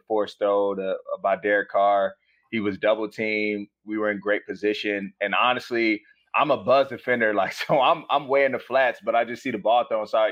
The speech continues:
you know, immediately start running. That's what we coach. That's what we practice to do. And I'm running, but in a sense, I'm still, I'm watching the, I'm watching the play as it's unfolding, and I'm thinking that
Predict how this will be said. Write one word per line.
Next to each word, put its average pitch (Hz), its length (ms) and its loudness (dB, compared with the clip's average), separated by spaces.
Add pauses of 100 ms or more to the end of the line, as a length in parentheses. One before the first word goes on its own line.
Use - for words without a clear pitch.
you 147 80 -6
know, 95 160 0 (240)
immediately 117 260 0
start 107 300 0
running. 107 240 -2
That's 104 220 -2
what 107 100 -4
we 101 140 -8
coach. 110 400 -2
That's 101 200 -2
what 101 120 -4
we 98 220 -10
practice 101 360 -2
to 95 100 -10
do. 104 360 -4 (400)
And 113 80 0
I'm 123 160 -2
running, 127 540 0
but 117 300 2
in 120 140 -8
a 117 60 -4
sense, 139 300 -2
I'm 131 100 -4
still, 131 480 0
I'm 117 160 -6
watching 117 420 -2
the, 107 120 -8 (500)
I'm 101 140 -10
watching 123 340 0
the 107 80 -6
play 110 680 -2 (460)
as 113 260 2
it's 107 160 -8
unfolding, 110 720 0
and 101 140 -6
I'm 98 240 -10
thinking 117 480 -6
that 98 400 -2